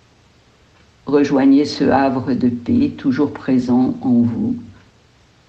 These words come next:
pour être, rien à faire, simplement être. L'ego est dissous dans l'océan de paix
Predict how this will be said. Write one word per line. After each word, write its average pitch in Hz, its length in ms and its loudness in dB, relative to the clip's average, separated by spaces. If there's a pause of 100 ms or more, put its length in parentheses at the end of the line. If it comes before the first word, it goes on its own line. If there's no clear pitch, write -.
(140)
pour 127 360 0 (240)
être, - 540 -2 (1160)
rien 170 300 0
à 160 80 2
faire, 120 460 -4
simplement 139 680 0 (120)
être. - 400 -12 (1120)
L'ego 196 640 2
est 160 300 2
dissous 180 580 -6
dans 123 420 2
l'océan 127 680 0
de 120 160 2
paix 123 380 -2